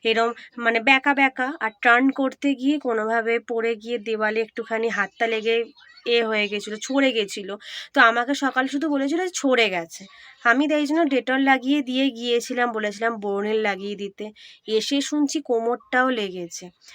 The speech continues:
তো ওই জন্য ভলিনি স্প্রে তো করেইছে, আর তারপরে দিদি আবার ওষুধ কিনে দিয়ে গেছে, রাতে খেলো। আমি বললাম, "কালকে সকালে একটাও কাজ করবে না, একদম ফুল রেস্ট নাও।"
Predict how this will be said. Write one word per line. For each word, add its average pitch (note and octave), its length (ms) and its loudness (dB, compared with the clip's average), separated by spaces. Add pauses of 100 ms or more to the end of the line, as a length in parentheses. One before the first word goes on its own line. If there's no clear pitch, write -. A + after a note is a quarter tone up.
(200)
তো A3 120 -8
ওই G#3 160 -4
জন্য G#3+ 300 -4 (580)
ভলিনি G#3 480 -2
স্প্রে A3+ 320 -4
তো C4 140 -2
করেইছে, B3+ 680 0 (420)
আর G3 240 0
তারপরে G3 300 -6
দিদি G#3 320 -8
আবার G#3 180 -4
ওষুধ A3 320 -8
কিনে A3+ 300 -6
দিয়ে A3 240 -6
গেছে, G#3+ 400 -4
রাতে A3+ 400 0
খেলো। A3+ 400 0 (420)
আমি G#3 180 -2
বললাম, G#3+ 340 -2
"কালকে G#3 280 -4
সকালে A3 340 -6
একটাও B3 480 0
কাজ G3+ 300 0
করবে G3 360 -10
না, F#3+ 100 -8
একদম G3 240 -6
ফুল A#3 360 -10
রেস্ট G3 380 -6
নাও।" F3+ 180 -14